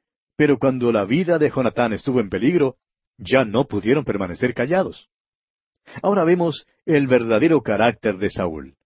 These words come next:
Más tarde veremos cómo se portará desobedeciendo directamente a Dios. Hará algo que resultará en una tragedia para la nación de Israel. Y si Dios no hubiera intervenido,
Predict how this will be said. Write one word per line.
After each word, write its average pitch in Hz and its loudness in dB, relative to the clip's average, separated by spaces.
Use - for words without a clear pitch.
Más 104 -6
tarde 117 2
veremos 117 0
cómo 170 0
se 131 -4
portará 113 0
desobedeciendo 131 2
directamente 180 2
a 120 2
Dios. 87 -8
Hará 160 0
algo 165 2
que 143 2
resultará 127 -2
en 139 0
una 131 -2
tragedia 139 0
para 120 2
la 113 2
nación 165 -2
de 156 2
Israel. 101 -2
Y 160 0
si 135 -2
Dios 151 2
no 156 2
hubiera 151 0
intervenido, 131 0